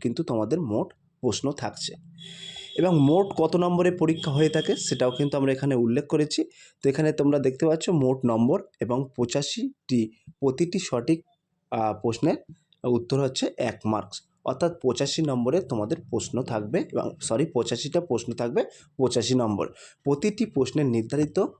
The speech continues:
মার্ক থাকছে অন, অর্থাৎ এক। এবং এখানে যেটি very most important column সেটা হচ্ছে নেগেটিভ মার্কিং। তো এখানে কিন্তু তোমাদের নেগেটিভ মার্কিং থাকছে। নেগেটিভ মার্কিং বলতে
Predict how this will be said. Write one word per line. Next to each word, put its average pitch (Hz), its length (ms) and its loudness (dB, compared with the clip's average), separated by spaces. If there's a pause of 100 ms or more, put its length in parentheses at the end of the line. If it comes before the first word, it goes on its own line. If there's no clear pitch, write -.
(100)
মার্ক 113 380 -4
থাকছে - 420 -4 (400)
অন, 110 300 0 (480)
অর্থাৎ 139 360 -4
এক। 110 300 -4 (720)
এবং 170 360 2
এখানে 175 320 2
যেটি 151 400 2 (340)
very 139 220 2
most 151 360 2
important 151 440 0
column 165 180 2
সেটা - 280 0
হচ্ছে 123 220 -4 (120)
নেগেটিভ 127 460 2
মার্কিং। 120 420 0 (440)
তো 156 80 4
এখানে 180 240 4
কিন্তু 185 200 2
তোমাদের 160 360 2
নেগেটিভ 139 540 4
মার্কিং 143 400 0
থাকছে। 139 300 -2
নেগেটিভ 151 600 0
মার্কিং 127 500 -2
বলতে 113 420 0